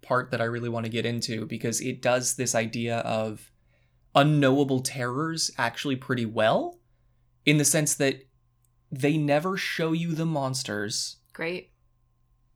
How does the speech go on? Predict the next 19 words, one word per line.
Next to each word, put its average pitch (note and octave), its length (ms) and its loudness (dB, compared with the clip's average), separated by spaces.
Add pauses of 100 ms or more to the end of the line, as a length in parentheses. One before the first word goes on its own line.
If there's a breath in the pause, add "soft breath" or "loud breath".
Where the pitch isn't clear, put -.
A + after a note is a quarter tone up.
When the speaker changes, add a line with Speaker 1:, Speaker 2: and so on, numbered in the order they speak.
(160)
Speaker 1:
They C#3 160 10
only C#3+ 320 4
show C#3 220 0
you C3 240 4
that B2 320 -4 (320)
people D#3+ 460 0
who D3+ 140 2
look C3+ 280 2
upon D3 400 0
them, A#3 320 -4 (500)
you A3 120 -10
know, A#2 260 -2 (120)
reasonably C3 720 0
sane B2+ 360 -2
people, A2 480 -6 (760)
are C#3 200 4
stricken D3+ 800 -2
so F3 960 0
horrified A2+ 840 0